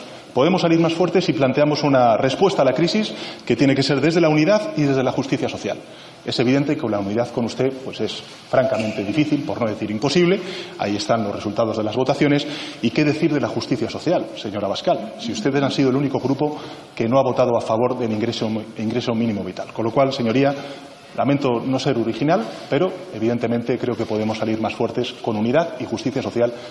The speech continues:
que es lo que está haciendo este gobierno. Podemos salir más fuertes si damos una respuesta positiva, sostenible, inclusiva a esta crisis. Es lo que está haciendo el gobierno de España.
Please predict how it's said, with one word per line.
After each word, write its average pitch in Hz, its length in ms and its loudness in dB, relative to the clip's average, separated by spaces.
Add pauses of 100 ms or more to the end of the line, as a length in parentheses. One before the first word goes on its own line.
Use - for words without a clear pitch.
(160)
que - 60 -4
es 113 60 -8
lo 110 80 -2
que 113 60 -4
está 104 120 -8
haciendo 98 200 -6
este 95 140 -8
gobierno. 92 360 -6 (240)
Podemos 120 240 2
salir 139 180 2
más 147 140 0
fuertes 180 400 0
si - 320 2
damos 160 260 2
una 170 100 4
respuesta 170 460 0
positiva, 113 540 0
sostenible, 127 560 0
inclusiva 120 540 0 (380)
a 117 100 2
esta 120 200 0
crisis. 104 400 -6
Es 165 80 -4
lo 220 80 0
que 233 80 -2
está 208 120 0
haciendo 147 220 2
el 107 60 0
gobierno 107 280 0
de 95 60 -6
España. 214 360 0